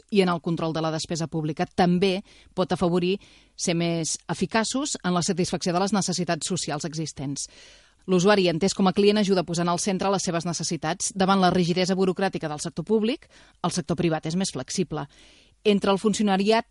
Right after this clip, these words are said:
no sempre hi domina considerar-se servidors públics compromesos i entusiastes. Hi ha molts treballadors públics compromesos amb la seva feina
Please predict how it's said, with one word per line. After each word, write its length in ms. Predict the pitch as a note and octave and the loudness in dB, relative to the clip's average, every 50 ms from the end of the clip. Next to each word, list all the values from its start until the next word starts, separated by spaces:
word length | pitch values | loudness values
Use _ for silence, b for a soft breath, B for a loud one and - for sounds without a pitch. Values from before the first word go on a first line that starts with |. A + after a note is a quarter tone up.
| _ - | _ 4
no 220 | A3 G#3 G#3+ A3+ G#3+ | 6 6 6 6 4
sempre 320 | - - G3 F#3+ F3 - | 2 2 0 0 0 0
hi 80 | A#3+ A3 | 0 0
domina 240 | G3 F3+ F3+ F#3+ G#3+ | -2 -2 -2 -4 -2
considerar-se 720 | - - B3 A3 - A3+ F#3+ F#3 F3+ F#3 F#3+ - - A#3 | 2 2 2 2 2 2 2 2 2 2 0 0 -2 -2
servidors 460 | G#3+ - G#3+ G3 F3+ F3+ F#3 F3+ - | 0 0 2 2 2 0 -2 -2 -4
públics 580 | - - - F#3 F#3+ F#3+ F3+ F#3+ F#3+ - - - | -4 0 4 6 6 6 6 2 0 -2 -4 -6
compromesos 680 | - F#3+ E3+ F3+ F3 F3 F3 F3 F3+ F3 F3 F3+ D#3+ E3 | -4 -4 -2 -2 -2 0 0 0 0 0 0 -2 0 0
i 20 | |
entusiastes. 640 | F3 E3 F3 D#3+ - F#3 E3 D#3+ E3 - - F3+ E3 | -2 -2 -2 -2 -2 -2 -2 -2 -4 -4 -6 -6 -2
Hi 140 | F3+ F3 F#3+ | 0 2 2
ha 80 | G#3 G#3 | 4 4
molts 400 | G3 G3 G3 G3 G3+ - - - | 4 4 2 2 0 -2 -4 -4
treballadors 400 | G3 F3+ F3 F3 E3 E3 E3 - | -2 -2 0 -2 -2 -2 -4 -6
públics 340 | - F3+ E3 E3 D#3+ - - | -4 -4 -4 -4 -6 -6 -6
compromesos 520 | - D#3+ D#3 E3+ D#3 D#3 D3+ D3+ D3+ D3+ | -6 -4 -4 -4 -4 -4 -4 -6 -6 -6
amb 100 | D3 D3 | -6 -6
la 80 | D3 - | -6 -6
seva 160 | D#3 D3 D3 | -8 -8 -8
feina 320 | - D3+ C3+ C#3 C#3 C#3 | -10 -12 -12 -10 -10 -12